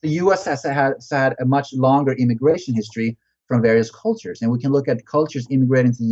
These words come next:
U S to see the difference between different cultures and their rate of success here in the country. Sweden is now an infant when it comes to those kind of immigrations, and they are gonna have, they're,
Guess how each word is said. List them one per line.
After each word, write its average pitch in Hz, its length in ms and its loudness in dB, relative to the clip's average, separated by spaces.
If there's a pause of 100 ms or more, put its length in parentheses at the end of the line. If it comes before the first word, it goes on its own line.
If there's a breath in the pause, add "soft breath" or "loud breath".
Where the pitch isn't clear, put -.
U 127 120 4
S 139 220 2
to 120 60 -14
see 120 160 -6
the 110 120 -4 (120)
difference 117 440 -2 (280)
between 139 280 0
different 131 240 -2
cultures 202 560 -2
and 120 140 -2
their 117 120 2
rate 127 240 -2
of 117 80 -8
success - 540 -4
here 113 120 -2
in 107 60 -2
the 107 80 -6
country. 208 460 -2 (340)
Sweden 220 400 0
is - 160 0
now 131 440 2 (120)
an 127 180 -2
infant 175 560 2 (500)
when 135 140 0
it 131 80 -2
comes 135 240 0
to 135 80 -2
those 127 200 0
kind 127 160 -2
of 113 80 -4
immigrations, 120 920 0
and 117 240 -2
they 131 120 4
are 175 120 0
gonna 160 180 -4
have, 131 320 -6
they're, 143 300 2